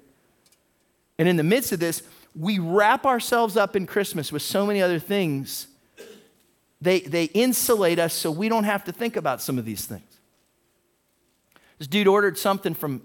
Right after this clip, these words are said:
Amazon recently, and when the box came, it was bigger than he thought it would be,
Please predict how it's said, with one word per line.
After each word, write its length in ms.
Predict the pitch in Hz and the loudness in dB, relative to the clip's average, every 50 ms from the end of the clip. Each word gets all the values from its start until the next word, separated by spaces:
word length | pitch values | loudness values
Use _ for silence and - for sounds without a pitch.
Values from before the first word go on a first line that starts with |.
| _ _ | _ _
Amazon 560 | 160 180 196 208 196 160 160 151 143 139 135 | 0 2 2 2 0 2 0 0 0 0 0
recently, 640 | 131 143 143 135 - - 139 - 135 147 135 120 - | 0 -2 -2 -2 -2 -6 -6 -4 -4 -4 -4 -4 -4
and 100 | 135 147 | -2 -2
when 120 | 156 151 139 | -2 0 -2
the 80 | 127 | 0
box 340 | 131 156 165 196 202 - - | 2 4 4 4 2 0 -4
came, 300 | - - 156 151 147 139 | -4 -4 -2 -2 -2 -2
it 140 | - 151 139 | -2 -2 0
was 160 | 151 143 120 | 0 -2 -4
bigger 340 | 113 131 170 190 180 202 190 | -2 -2 -2 0 2 2 0
than 160 | 180 170 156 | 0 0 -2
he 140 | 147 156 151 | -2 -4 -6
thought 420 | 143 - 143 127 123 120 - - - | -4 -2 0 0 0 -2 -4 -8 -14
it 120 | 135 123 - | -14 -12 -6
would 240 | 135 131 123 110 120 | -4 -4 -2 -2 -2
be, 240 | 120 120 131 135 | -4 -4 -4 -6